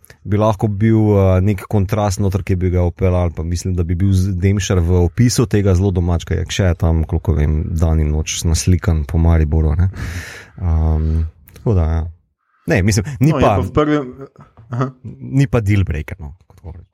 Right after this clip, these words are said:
Speaker 2: Mm. No, je pa v prvem delu tudi seveda, eh, Vrenko bral, Vrenko ta, <laughs> to se mi je zdelo kar malo
Speaker 1: Mhm.
Speaker 2: hecno, no, da bere Demšarov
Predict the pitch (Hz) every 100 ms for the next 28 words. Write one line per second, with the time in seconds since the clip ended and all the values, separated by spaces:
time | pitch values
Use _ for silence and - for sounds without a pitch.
0 | _ _ _ 123 120 127 127 - - -
1 | - - 165 143 143 131 143 143 127 127
2 | 127 120 120 - 110 107 107 101 98 98
3 | 90 104 117 120 104 107 113 117 101 98
4 | 95 120 151 151 101 - 740 - - -
5 | - - - - 110 117 107 101 117 117
6 | 131 120 117 113 110 107 123 120 123 113
7 | 104 120 117 107 120 123 117 104